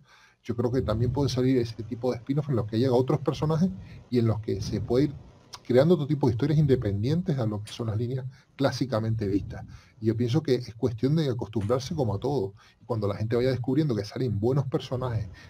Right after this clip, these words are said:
de que hay buenas historias, de que hay esos capítulos memorables, a lo mejor con un, una Marina de Poseidón como protagonista o, como, o, o el que sea,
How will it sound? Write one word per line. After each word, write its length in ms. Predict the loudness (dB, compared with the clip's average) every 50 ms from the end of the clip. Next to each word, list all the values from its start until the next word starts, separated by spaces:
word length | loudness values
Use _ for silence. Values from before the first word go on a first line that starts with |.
| -8 -6
de 100 | -4 0
que 80 | 2 2
hay 80 | 4
buenas 320 | 4 4 2 2 2 0 0
historias, 440 | -2 -2 -2 -2 0 0 -2 -2
de 80 | -4 -4
que 80 | -4 -6
hay 60 | -6
esos 180 | -6 -8 -8
capítulos 460 | -6 -6 -4 -4 -4 -4 -2 -2 0 0 -2 -4 -2
memorables, 640 | -2 -2 0 0 2 2 4 4 2 2 -2 -6 -8 -14 -20 -20 _ _
a 80 | -6 -4
lo 80 | -2
mejor 340 | -2 0 2 2 2 0 0 -6 -12 -20 -10 -4
con 180 | -4 -2 0
un, 300 | 2 2 2 0 -2 -4 -4
una 320 | -4 -2 -2 -2 -2 -2
Marina 320 | -2 -2 -2 -2 -2 -2
de 80 | -2 -2
Poseidón 420 | -4 -6 -6 -4 -2 -2 -2 -2
como 220 | -2 -2 -2 -2 -2
protagonista 640 | -2 -2 0 0 0 0 0 -2 -6 -6 -8 -8 -6
o, 180 | -6 -6 -6 -6
como, 240 | -6 -8 -8 -10 -10 -10
o, 240 | -8 -8 -8 -8 -10 -12
o 100 | -12 -12
el 80 | -12
que 100 | -12 -14
sea, 320 | -10 -6 -4 -2 -2 -4